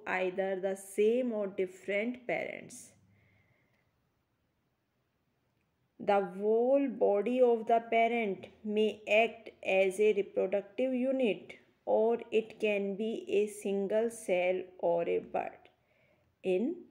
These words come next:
asexual reproduction. And in the sexual reproduction, the reproductive unit is called a gamete, which is unicellular or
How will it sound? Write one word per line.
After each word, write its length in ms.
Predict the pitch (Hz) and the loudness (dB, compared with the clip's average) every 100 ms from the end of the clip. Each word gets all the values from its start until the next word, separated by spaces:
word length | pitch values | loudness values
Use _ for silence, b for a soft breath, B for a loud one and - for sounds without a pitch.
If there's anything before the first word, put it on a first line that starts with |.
| _ | _
asexual 640 | - 220 220 190 180 - 185 | -2 -2 0 -4 -2 -4 -4
reproduction. 720 | 165 - - - - - - - 233 b b b _ | -6 -10 -12 -10 -16 -18 -20 -20 -20 b b b _
And 200 | 175 180 | -4 -2
in 220 | 180 175 | -2 -2
the 280 | 175 190 285 359 _ _ _ _ | -2 -2 -4 -12 _ _ _ _
sexual 540 | - 170 175 214 220 | -2 -2 -2 -2 0
reproduction, 840 | 233 240 240 240 240 - 240 254 339 - | -2 0 -2 -2 -6 -8 -8 -8 -10 -8
the 180 | 214 214 | -4 -2
reproductive 760 | 202 208 262 269 277 277 320 302 | -2 2 4 4 2 0 0 0
unit 420 | 269 247 254 254 | 0 0 0 -2
is 220 | 277 269 | -4 -4
called 440 | - 226 208 233 262 | -6 -4 -2 0 0
a 120 | 277 | 0
gamete, 640 | 262 269 277 226 180 - - 226 | 0 0 0 0 -2 -8 -20 -4
which 340 | 202 202 - | -2 -2 -2
is 400 | 233 240 254 - b b b b | -2 0 -2 -8 b b b b
unicellular 1120 | 185 220 226 254 247 240 233 240 233 247 269 - - | -2 0 0 -2 -2 -2 0 0 0 -2 -4 -8 -10
or 480 | 220 185 190 196 | -2 2 2 2